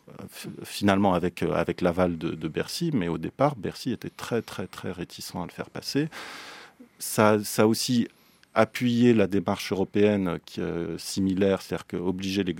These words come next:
les grandes banques, euh, européennes à déclarer ce qu'elles font partout où elles sont présentes. Il y a eu un accord au niveau européen aussi pour une mesure, euh, une mesure de ce type.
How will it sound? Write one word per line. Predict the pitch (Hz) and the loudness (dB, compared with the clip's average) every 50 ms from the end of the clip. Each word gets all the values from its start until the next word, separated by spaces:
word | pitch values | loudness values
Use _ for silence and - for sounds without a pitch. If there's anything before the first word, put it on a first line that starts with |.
| 87 - 90 | -6 -6 -6
les | 90 82 | -6 -6
grandes | 76 - - 98 98 92 | -4 -2 -2 0 0 0
banques, | 87 98 98 92 - - | 0 -2 -2 -2 -4 -6
euh, | 90 85 82 82 85 | -6 -4 -4 -4 -4
européennes | 90 87 90 92 - 92 92 92 90 87 - - - - - - - - | -4 -4 -4 -4 -2 -2 -2 -2 -2 -4 -8 -10 -14 -18 -18 -20 -18 -6
à | - 104 95 | -4 -2 -2
déclarer | 92 98 - - 101 92 90 92 | 0 -2 -2 0 -2 -2 -2 -2
ce | - - | -4 -4
qu'elles | - 90 85 | -4 -4 -4
font | - - 101 92 | -4 -4 -4 -4
partout | - - - 90 - - - 92 | -2 -2 -2 -4 -4 -6 -6 -4
où | 92 90 90 | -2 -2 -2
elles | 87 | -4
sont | - - 90 | -4 -6 -8
présentes. | 85 - - 92 85 95 95 90 - - - - - - - - - | -8 -6 -6 -4 -2 -2 -2 -4 -6 -10 -16 -18 -18 -18 -18 -14 -10
Il | 92 | -4
y | 85 87 | -2 -2
a | |
eu | 87 87 90 87 | -2 -2 -2 -2
un | 85 85 | -2 -2
accord | 90 90 - - 104 98 92 92 | -2 -2 0 0 2 2 2 0
au | 87 | -2
niveau | 87 90 82 87 | -4 -4 -6 -6
européen | 85 82 87 82 - 95 92 90 | -4 -4 -6 -6 -4 -4 -4 -4
aussi | 87 85 - - - 104 87 | -4 -4 -6 -6 -6 -6 -8
pour | - - - | -8 -8 -8
une | 87 85 | -6 -6
mesure, | 85 85 80 - 90 87 - - | -4 -6 -8 -8 -10 -10 -10 -10
euh, | 90 80 82 87 85 101 104 | -10 -10 -10 -10 -12 -12 -10
une | 101 95 | -8 -6
mesure | 92 87 90 90 82 | -6 -6 -6 -6 -8
de | - 85 | -8 -10
ce | 82 - - | -12 -14 -6
type. | - 147 160 160 - | -4 -2 -2 -2 -4